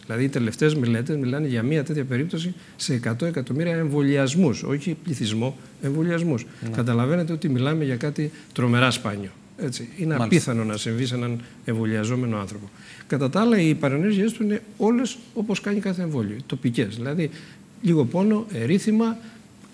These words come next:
Speaker 1: σε σοβαρότερες περιπτώσεις, καμιά φορά αδυναμία κίνησης του μέλους, μια-δύο μέρες και περνάει. Δεν
Speaker 2: Μάλιστα.
Speaker 1: έχει κάτι άλλο.
Speaker 2: Κύριε Σκουντάκη, υπάρχουν οι μύθοι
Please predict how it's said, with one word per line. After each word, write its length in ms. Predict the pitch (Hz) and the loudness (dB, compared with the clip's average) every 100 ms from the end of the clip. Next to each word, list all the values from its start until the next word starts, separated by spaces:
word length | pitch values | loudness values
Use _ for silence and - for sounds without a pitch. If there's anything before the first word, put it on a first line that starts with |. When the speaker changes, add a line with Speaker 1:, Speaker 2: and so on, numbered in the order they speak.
| - | -6
Speaker 1:
σε 260 | - 135 | 0 0
σοβαρότερες 600 | 117 - 131 131 170 151 | 0 0 0 2 2 -2
περιπτώσεις, 380 | 131 120 160 147 | -2 -4 -2 -4
καμιά 260 | 139 147 143 | -4 -4 -2
φορά 200 | 147 147 | -2 0
αδυναμία 500 | 135 127 123 147 120 | 0 2 2 2 2
κίνησης 400 | 120 139 123 - | 0 -2 -2 -4
του 120 | 127 | -2
μέλους, 320 | 190 208 165 | 0 0 0
μια-δύο 420 | 151 165 151 156 | 0 0 0 0
μέρες 240 | 151 196 180 | 0 0 -2
και 100 | - | -6
περνάει. 280 | 147 120 101 | -4 -4 -4
Δεν 80 | 107 - - | -8 -8 -4
Speaker 2:
Μάλιστα. 60 | 110 | -4
Speaker 1:
έχει 120 | 110 | -4
κάτι 120 | 113 104 | -8 -8
άλλο. 80 | |
Speaker 2:
Κύριε 160 | 98 123 | -2 -2
Σκουντάκη, 500 | 123 113 127 127 113 - - - - | 0 0 0 0 -6 -8 -18 -20 -4
υπάρχουν 540 | 117 - 131 131 110 - - - - - | -2 2 2 2 -2 -4 -10 -20 -20 -6
οι 100 | 113 | 0
μύθοι 540 | 104 123 135 - 185 | 2 2 2 -2 -4